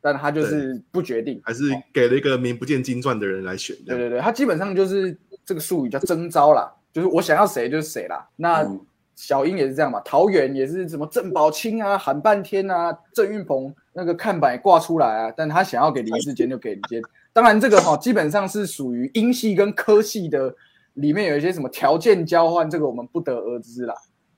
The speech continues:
Speaker 3: 啊。
Speaker 1: 对，那基本上
Speaker 3: 反正都轮不到新潮流就对了啦，哦，都轮不到。
Speaker 1: 对，对，新潮流，
Speaker 3: <laughs>
Speaker 1: 哦，这个，这个很，很，很复杂哦，因为新潮流它是跟英系还有苏系长期合作嘛。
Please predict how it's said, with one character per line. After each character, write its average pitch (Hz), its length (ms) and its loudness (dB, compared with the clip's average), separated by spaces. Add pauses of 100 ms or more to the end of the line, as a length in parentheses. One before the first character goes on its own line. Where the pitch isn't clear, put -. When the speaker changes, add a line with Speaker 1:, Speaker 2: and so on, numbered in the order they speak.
(200)
Speaker 3:
啊。 95 320 -4 (400)
Speaker 1:
对， 110 380 -6
那 151 120 0
基 156 140 -2
本 151 160 0
上 156 140 0
Speaker 3:
反 135 120 8
正 185 160 8
都 180 60 12
轮 180 140 10
不 175 80 12
到 - 60 12
新 175 200 4
潮 - 160 8
流 - 180 4 (100)
就 143 40 -2
对 135 160 10
了 107 140 6
啦， 90 200 4
哦， 98 240 0
都 143 60 -4
轮 165 220 8
不 165 60 8
到。 131 100 8
Speaker 1:
对， 113 80 8
对， - 20 4
新 359 280 2
潮 233 300 6
流， 226 160 8 (140)
Speaker 3:
<laughs> - 80 -6
Speaker 1:
哦， 175 140 2
这 339 100 4
个， 233 160 8
这 311 140 0
个 240 120 6
很， 135 300 -6
很， 127 320 -8
很 131 160 -16
复 196 180 -6
杂 - 140 -8
哦， - 180 -14 (420)
因 330 100 0
为 339 40 4
新 302 300 0
潮 220 220 4
流 165 180 4
它 202 160 0
是 202 160 -2
跟 196 280 0
英 247 200 0
系 202 260 -4
还 151 120 0
有 143 80 0
苏 170 260 -6
系 170 180 -10
长 127 240 -12
期 127 280 -12
合 107 180 -14
作 113 220 -12
嘛。 - 140 -20